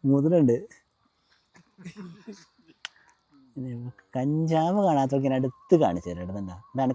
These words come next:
കഞ്ചാവിൻ്റെ ഇല. കഞ്ചാവ് പൂട്ട് തുടങ്ങിയിട്ടോ, പൂവൊക്കെ ഇട്ട് തുടങ്ങിയിട്ടുണ്ട് കഞ്ചാവിൻ്റെ. കണ്ടോ? ഇതാണ് കഞ്ചാവ്. ഇവിടെ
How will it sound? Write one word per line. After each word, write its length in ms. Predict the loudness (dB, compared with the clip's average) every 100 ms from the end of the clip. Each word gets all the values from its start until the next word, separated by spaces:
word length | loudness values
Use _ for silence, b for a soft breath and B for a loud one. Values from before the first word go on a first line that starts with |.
| -2
കഞ്ചാവിൻ്റെ 440 | -2 -4 -4 -4
ഇല. 60 | -6 -12 _ _ _ _ _ _ _ _ _ _ _ _ _ _ _ _ _ _ _ _ _ -20 _
കഞ്ചാവ് 260 | -6 -2 -2 0
പൂട്ട് 260 | 0 2 4
തുടങ്ങിയിട്ടോ, 300 | 4 4 2
പൂവൊക്കെ 240 | 4 4 6
ഇട്ട് 80 |
തുടങ്ങിയിട്ടുണ്ട് 380 | 4 4 4 2 2
കഞ്ചാവിൻ്റെ. 440 | 0 -2 -4 -6 -10 _ _ -12
കണ്ടോ? 220 | -8 -8 -10 _ _ _ _ _ -20 -20 -20 -20 -14
ഇതാണ് 200 | -10 -8 -6
കഞ്ചാവ്. 320 | -4 -4 -4 -6
ഇവിടെ 220 | -2 2